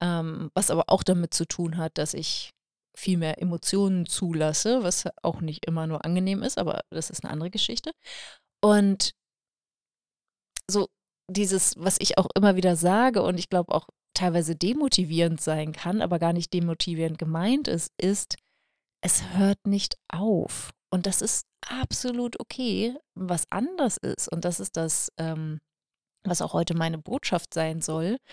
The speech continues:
Du kannst dem anders begegnen, du kannst anders mit dir umgehen. Und das ist halt das, was ich gemacht habe. Ich habe mich gefragt, wie kann ich mir mit mehr Mitgefühl begegnen?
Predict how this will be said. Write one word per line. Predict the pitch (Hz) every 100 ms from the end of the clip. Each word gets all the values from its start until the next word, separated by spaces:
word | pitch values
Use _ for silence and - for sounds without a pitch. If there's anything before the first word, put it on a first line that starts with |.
| - - - _ -
Du |
kannst | - - 233 247 -
dem | 196 -
anders | 175 175 165
begegnen, | - - 170 165 160 156
du | -
kannst | - - 208 233 214 - - -
anders | 180 185 160 -
mit | 160
dir | 170
umgehen. | - 220 202 170 160 - 175 _ _ - - -
Und | 196
das | 196
ist | 208 190
halt | 175
das, | 175 165 -
was | - 175 -
ich | 302 -
gemacht | 190 170 -
habe. | 165 -
Ich | 180
habe | 170
mich | -
gefragt, | 175 180 170
wie | 180
kann | - 196
ich | 196 - - _ _
mir | 185 202
mit | 190 185 190
mehr | 190 202 196 196
Mitgefühl | 240 - 220 - 151
begegnen? | - - 92 - 80 -